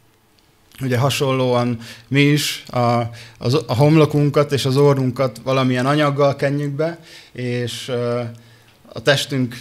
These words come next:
legalábbis egy részén, a nyakunkban ilyen kis fagyöngyökből készült láncokat hordunk. A második, aki, ö, beszél a, a Bhagavatamról, kinyilvánítva az ő saját tapasztalatain alapuló ismeretét, azt mondja, hogy a,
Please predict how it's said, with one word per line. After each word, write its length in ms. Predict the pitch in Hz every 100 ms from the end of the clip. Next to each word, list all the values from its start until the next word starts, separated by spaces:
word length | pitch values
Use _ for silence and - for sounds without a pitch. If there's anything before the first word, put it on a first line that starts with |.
| -
legalábbis 540 | 135 135 131 123 123 -
egy 200 | 139 135
részén, 400 | 135 139 143 131
a 60 |
nyakunkban 680 | 131 135 147 143 143 151 165 165 -
ilyen 160 | 127 123
kis 160 | 135 120
fagyöngyökből 800 | 147 143 135 127 127 120 123 117
készült 540 | 123 117 120 120 113 -
láncokat 600 | 135 131 120 120 120 117
hordunk. 480 | 120 113 120 165 - - - - - - -
A 80 |
második, 720 | 143 170 190 180 160 190 - -
aki, 500 | 139 135 139 131 131 -
ö, 300 | 127 127 127 120 -
beszél 640 | 127 156 151 156 139 131 110 -
a, 80 | 120
a 420 | 120 117 - -
Bhagavatamról, 960 | 127 151 151 143 143 143 139 139 151 156 - - -
kinyilvánítva 840 | 151 151 147 139 131 131 117 123
az 120 | 123
ő 140 | 143
saját 580 | 139 151 151 139 117 - - - -
tapasztalatain 880 | 143 151 127 - 135 127 131 127
alapuló 480 | 131 139 117 135 120
ismeretét, 880 | 135 - 143 131 120 139 151 - -
azt 240 | - 156 -
mondja, 360 | 147 143 143
hogy 260 | 147 147 131
a, 300 | 127 127